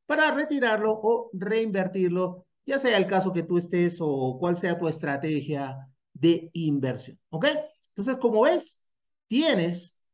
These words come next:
pagos de dividendos, a pesar de crisis, eh, económicas, políticas, geopolíticas,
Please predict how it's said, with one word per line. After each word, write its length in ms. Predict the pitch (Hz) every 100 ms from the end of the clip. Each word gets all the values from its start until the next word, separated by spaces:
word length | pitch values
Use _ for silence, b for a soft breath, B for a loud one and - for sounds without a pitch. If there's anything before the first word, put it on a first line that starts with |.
| _ _
pagos 380 | 269 320 320 233
de 120 | 214
dividendos, 680 | 190 175 220 202 156 165 -
a 120 | 180
pesar 400 | 190 190 226 226
de 200 | 202 180
crisis, 840 | 196 240 277 269 240 240 233 220
eh, 420 | 190 175 170 160 160
económicas, 880 | 160 156 277 320 285 214 202 196
políticas, 680 | 170 156 262 294 226 190 180
geopolíticas, 920 | 180 165 190 262 285 208 185 208 202